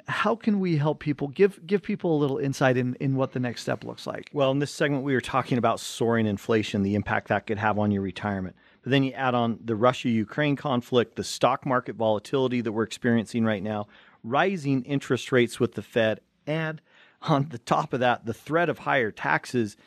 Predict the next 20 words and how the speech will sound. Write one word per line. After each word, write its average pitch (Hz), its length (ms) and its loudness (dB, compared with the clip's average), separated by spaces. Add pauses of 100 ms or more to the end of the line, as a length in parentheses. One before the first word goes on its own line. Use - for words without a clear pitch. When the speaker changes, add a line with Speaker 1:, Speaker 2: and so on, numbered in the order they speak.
(280)
Speaker 2:
It's 160 180 4
safe 196 400 -2
to - 100 -10
say 175 300 0
that 120 140 -4
growing 139 400 0
your 135 160 2
retirement 131 560 0
savings 120 500 0
in 110 80 -2
the 107 80 -2
next 123 360 0
several 117 360 2
years 107 260 -2
could 160 320 4
be 143 260 -4
a 127 100 2
lot 113 400 2
more 120 240 2
challenging. 107 720 -2